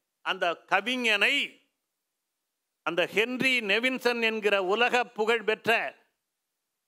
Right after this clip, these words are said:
போர் செய்தியாளன், போர் நிருபர் எப்படி தெரியுமா எழுதுகிறார்? "The poet of மெட்ராஸ்" என்று எழுதுகிறார். "The poet of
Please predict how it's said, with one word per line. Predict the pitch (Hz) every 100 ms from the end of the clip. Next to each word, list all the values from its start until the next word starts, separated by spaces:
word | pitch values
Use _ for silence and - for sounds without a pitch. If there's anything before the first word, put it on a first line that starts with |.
| _ _
போர் | - 240 277 - -
செய்தியாளன், | 240 247 240 220 208 190 165 143
போர் | 208 254 240
நிருபர் | 208 247 240 220 160 -
எப்படி | 175 - 254 240
தெரியுமா | 220 214 214 202
எழுதுகிறார்? | 196 208 220 202 220 254 180 - _ _ _ _ _ _ 139
"The | 165 165 -
poet | 220 226 240 233 - _ -
of | 208 220 220 - _ _ _ _ _ _ _ _ _ _ -
மெட்ராஸ்" | 170 185 214 208 -
என்று | 180 160
எழுதுகிறார். | 147 127 117 104 - _ _ _ _ _ _
"The | 143
poet | 143 202 226 233
of | 233 269